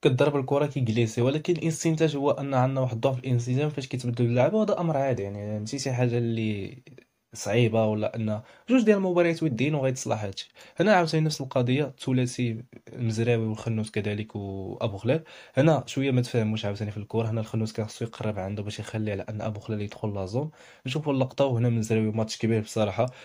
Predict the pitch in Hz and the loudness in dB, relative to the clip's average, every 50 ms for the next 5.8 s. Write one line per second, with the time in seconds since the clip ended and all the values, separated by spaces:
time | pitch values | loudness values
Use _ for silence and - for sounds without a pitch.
0 | - - _ - - 131 127 120 113 120 113 98 - - - - - - - 139 | -20 -20 _ 2 4 6 6 6 4 4 2 2 0 -6 -14 -12 -6 0 2 2
1 | 139 135 - 131 123 131 - 156 151 139 135 135 135 131 127 127 120 120 113 104 | 2 2 2 0 0 0 2 0 0 2 2 2 4 4 4 4 4 2 2 0
2 | 90 - 110 110 113 110 107 107 107 107 107 107 113 113 110 98 98 104 107 107 | 0 -2 -2 0 0 0 0 0 0 0 0 0 -2 -2 -2 -4 -4 -2 -2 -2
3 | 104 95 101 101 98 95 98 98 101 113 131 131 - - - - - - - 143 | -2 -2 -2 -2 -2 -4 -4 -4 -4 -4 -6 -6 -10 -20 -20 -20 -12 -4 -2 0
4 | 123 113 110 117 127 127 127 - - - 123 113 107 110 - 110 104 98 95 95 | 2 4 4 4 4 2 0 -6 -4 -2 -2 0 0 -2 -2 -2 -2 -2 -4 -2
5 | - 113 113 113 110 110 - - 117 113 110 - - 123 123 127 | 0 0 0 0 -2 -4 -4 -2 0 0 0 0 0 2 2 0